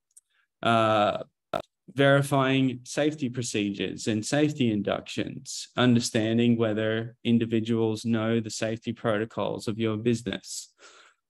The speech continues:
In retail, it could be setting up a merchandising display, how to effectively put a hat on the, uh, the new collection on the mannequin in store. Or maybe it's customer service related. Maybe there is a specific checklist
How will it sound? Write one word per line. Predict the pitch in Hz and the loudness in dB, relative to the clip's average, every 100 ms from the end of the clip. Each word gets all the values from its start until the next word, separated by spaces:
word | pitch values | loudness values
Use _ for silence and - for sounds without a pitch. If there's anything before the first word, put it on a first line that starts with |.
| - | 4
In | 151 151 | 6 8
retail, | 160 156 151 123 104 | 8 8 6 6 4
it | 101 - | 0 -2
could | 127 120 | -2 0
be | 113 110 - | -2 -2 -8
setting | - 123 127 | 0 2 2
up | 123 | 2
a | 135 | 2
merchandising | 147 147 143 110 101 104 | 2 2 2 2 2 -2
display, | 104 - 104 - | -4 -4 -4 -2
how | 107 120 | -2 -2
to | 117 120 | 0 -4
effectively | - 120 123 123 120 123 _ - _ - | -2 -4 -2 0 0 -2 _ -20 _ -2
put | 135 | -2
a | |
hat | 123 139 127 117 | 2 2 2 2
on | 120 117 | 2 2
the, | 113 113 113 | 2 0 0
uh, | 110 110 107 | -2 -2 -4
the | 117 | -2
new | 120 123 | 0 -2
collection | 123 123 120 - 120 104 | -2 -4 -4 -6 -6 -4
on | 110 | -6
the | 107 | -6
mannequin | 110 110 117 127 98 | -4 -4 -4 -4 -4
in | 98 113 | -2 -2
store. | 117 - 113 101 92 - - - - _ | -4 -2 -2 -2 -4 -6 -16 -20 -20 _
Or | - 139 | 4 6
maybe | 135 135 127 127 | 8 6 6 4
it's | 123 | 2
customer | - 147 135 135 - 117 | 0 0 0 -2 0 0
service | 113 - 110 104 113 113 113 - 113 | 0 -2 -2 -2 -6 -10 -14 -10 -4
related. | 104 90 90 90 | 0 2 0 -2
Maybe | 104 120 117 110 | 0 2 2 2
there | 101 107 | 0 -2
is | 113 120 | -2 -2
a | 107 | -4
specific | - 113 - 170 165 135 | -6 -8 -4 -2 -2 -4
checklist | - 127 123 - 107 98 - | -2 -2 -2 -2 -2 -2 -10